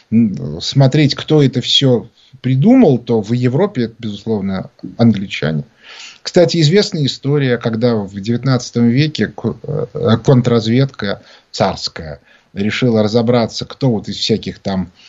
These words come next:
а, приказчиков, а, вся-, всякого рода в-, в-, воспитателей, бонн и прочих гувернанток, гувернеров иностранных работает на своей разведке, то довольно быстро выяснилось, что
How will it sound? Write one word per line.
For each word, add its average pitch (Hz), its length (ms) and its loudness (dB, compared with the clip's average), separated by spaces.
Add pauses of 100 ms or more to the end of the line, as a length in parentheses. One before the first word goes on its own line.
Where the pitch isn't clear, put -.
(380)
а, 98 440 0 (140)
приказчиков, 143 1160 2 (420)
а, 107 880 -8
вся-, 127 500 0
всякого 139 640 0
рода 131 320 2
в-, 113 240 -6
в-, 117 320 -6
воспитателей, 127 960 2
бонн 123 760 0 (300)
и 110 80 -10
прочих 123 680 -2 (520)
гувернанток, 127 1000 2 (100)
гувернеров 120 1000 2 (220)
иностранных 117 880 -2 (280)
работает 117 540 0
на 107 100 2
своей 120 260 -4
разведке, 180 560 0
то 233 100 -6
довольно 185 400 0
быстро 151 380 -2
выяснилось, 95 580 -6
что - 300 -12